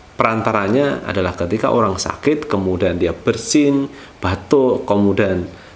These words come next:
percikannya mengenai orang lain, maka ini bisa mungkin orang lain itu tertular. Atau ketika batuk, ke bersin, kemudian menempel di meja, kemudian meja dipegang orang, dan orang itu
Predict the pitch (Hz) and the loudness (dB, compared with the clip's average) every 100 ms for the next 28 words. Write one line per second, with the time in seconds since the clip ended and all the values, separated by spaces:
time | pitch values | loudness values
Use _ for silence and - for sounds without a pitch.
0 | - - - 113 147 165 175 147 127 123 | -8 -6 -2 0 0 2 2 4 4 4
1 | 113 107 90 104 92 85 98 120 139 143 | 4 2 2 2 0 0 2 2 0 -4
2 | - - - - 92 90 107 90 80 95 | -12 -20 -20 -6 -6 -2 -4 -2 -2 -2
3 | 101 98 - - - 107 110 104 110 123 | -2 -4 -8 -14 -4 0 2 2 2 0
4 | 139 110 101 92 95 92 110 95 - 90 | 0 0 0 0 0 0 0 -2 -2 -2
5 | 80 67 - - 92 - 175 175 117 107 | -2 -6 -8 -6 -2 0 0 0 0 0
6 | 85 90 82 190 220 - - - - - | -2 -6 -2 0 0 -6 -14 -18 -20 -20
7 | - - 104 101 98 98 95 - 165 180 | -20 -4 2 4 2 0 -2 2 2 2
8 | 185 117 101 98 95 98 95 101 113 117 | 0 0 2 2 2 0 0 0 2 2
9 | 156 170 151 120 117 101 - 92 90 143 | 2 2 4 4 4 2 2 0 0 -2
10 | 113 104 101 95 104 98 - 95 80 85 | -2 0 0 0 0 -2 -2 -2 -2 -2
11 | 123 165 127 101 - 151 175 202 202 156 | 0 0 0 -2 2 2 2 0 4 4
12 | 147 | 2